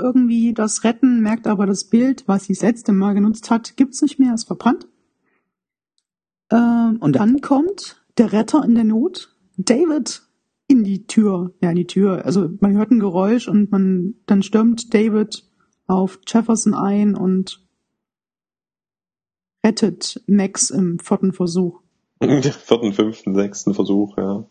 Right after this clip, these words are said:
Speaker 1: Genau.
Speaker 2: <laughs> Je nachdem. Also ich fand es sehr lustig an der Stelle. Musste ich lachen.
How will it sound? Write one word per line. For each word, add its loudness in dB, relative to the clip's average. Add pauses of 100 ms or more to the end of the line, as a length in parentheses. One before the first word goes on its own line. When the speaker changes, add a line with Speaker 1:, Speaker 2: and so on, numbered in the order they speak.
(300)
Speaker 1:
Genau. 0
Speaker 2:
<laughs> -12
Je 4
nachdem. -2 (640)
Also 2
ich 0
fand 0
es -2
sehr 0
lustig -2
an -6
der -8
Stelle. -8 (120)
Musste 0
ich -2
lachen. -4